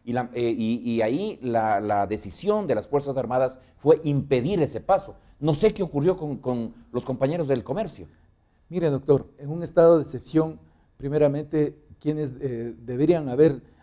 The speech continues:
Speaker 2: acompañado a los señores periodistas, si es que ya fue esa la decisión, eran las Fuerzas Armadas.
Speaker 1: Claro.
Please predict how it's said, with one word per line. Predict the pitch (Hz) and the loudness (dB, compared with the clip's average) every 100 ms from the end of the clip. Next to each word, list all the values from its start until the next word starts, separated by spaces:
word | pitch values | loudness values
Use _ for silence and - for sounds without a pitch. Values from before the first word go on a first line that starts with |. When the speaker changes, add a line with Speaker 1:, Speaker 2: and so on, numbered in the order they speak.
| _ | _
Speaker 2:
acompañado | 107 - 131 123 127 151 202 185 | -8 -4 -4 -2 -2 4 6 6
a | 131 | 4
los | 117 | 0
señores | 110 - - 120 156 151 | -12 -20 -16 -10 -6 -6
periodistas, | 135 113 135 143 131 | -6 -8 -10 -8 -10
si | - | -12
es | 113 | -14
que | 117 120 120 | -6 -6 -6
ya | 123 147 | 0 0
fue | 147 165 | 2 -2
esa | 160 143 | -2 -4
la | 120 | -12
decisión, | 117 117 - - 185 - _ _ _ _ | -12 -16 -6 -2 -2 -6 _ _ _ _
eran | 165 147 139 | 2 2 0
las | 113 | -6
Fuerzas | - 139 135 | -4 -4 -4
Armadas. | 110 110 131 117 | -12 -4 -4 -4
Speaker 1:
Claro. | - 90 | -6 -8